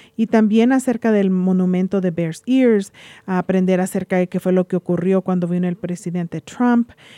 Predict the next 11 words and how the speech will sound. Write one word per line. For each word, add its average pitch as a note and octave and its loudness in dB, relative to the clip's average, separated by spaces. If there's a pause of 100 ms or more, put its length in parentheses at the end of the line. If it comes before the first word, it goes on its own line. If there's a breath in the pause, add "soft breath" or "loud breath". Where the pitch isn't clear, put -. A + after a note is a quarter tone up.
(140)
y G#3+ 0
toda A#3+ 2
esa A#3+ -2
situación. F3+ -6
Pero F3+ 0
en F#3+ -4
realidad F#3 -2
sí G#3+ -6
necesitamos, F#3+ -4
o, F#3+ -4
o, G#3 -2